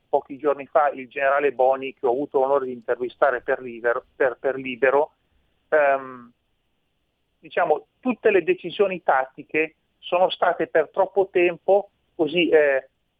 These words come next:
demandate ancora a un, un comando super centralizzato a Mosca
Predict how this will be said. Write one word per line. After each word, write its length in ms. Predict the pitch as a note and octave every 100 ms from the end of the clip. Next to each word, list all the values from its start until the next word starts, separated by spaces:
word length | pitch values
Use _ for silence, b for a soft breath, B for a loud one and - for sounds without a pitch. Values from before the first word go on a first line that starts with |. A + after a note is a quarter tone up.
| _
demandate 720 | _ C3 E3+ F3 E3+ G3 F#3+ F#3
ancora 640 | F#3+ - F3+ F3+ G3 E3+
a 120 | D3+
un, 180 | D#3 D#3
un 220 | D#3+ D#3
comando 520 | - F3 F3 F#3 F3 E3
super 400 | - F3+ E3+ D#3+
centralizzato 920 | - E3 D#3+ D#3+ D#3+ C3 C#3 C#3 D#3
a 60 | C#3
Mosca 580 | C3 B2+ - - G#2